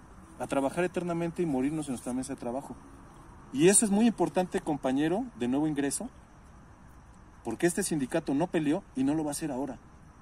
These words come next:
Y eso es una realidad, no lo digo yo, son los hechos. Ahora bien, uno tiene que plantearse, ¿realmente yo estoy pagando un servicio el cual está vis-, viéndose retribuido con lo que yo estoy aportando?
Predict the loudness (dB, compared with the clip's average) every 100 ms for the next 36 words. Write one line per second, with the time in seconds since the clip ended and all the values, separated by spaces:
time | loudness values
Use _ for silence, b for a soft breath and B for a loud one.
0 | 2 2 2 0 0 2 0 0 0 0
1 | 2 0 0 -2 -2 -4 -6 -12 -18 -20
2 | -20 -20 -20 -20 -20 -20 -20 -20 -20 -20
3 | -20 -18 0 2 4 4 2 0 -10 -20
4 | -20 -20 -20 -20 -20 -20 -20 -20 -20 -20
5 | -20 -2 4 4 6 2 2 0 0 2
6 | 0 0 -8 -10 -2 0 2 2 0 -2
7 | -6 -6 -18 -20 -20 -20 -20 -20 -20 -20
8 | -20 -6 -2 2 0 4 4 4 0 0
9 | 0 0 -2 -4 -6 -10 -18 -20 -20 -20
10 | -20 -8 -4 0 4 4 4 -4 0 2
11 | 2 0 0 2 0 -2 -2 0 0 4
12 | 2 2 -2 -14 -20 -20 -20 -18 -4 0
13 | 0 0 -2 0 0 0 -4 -6 -4 -4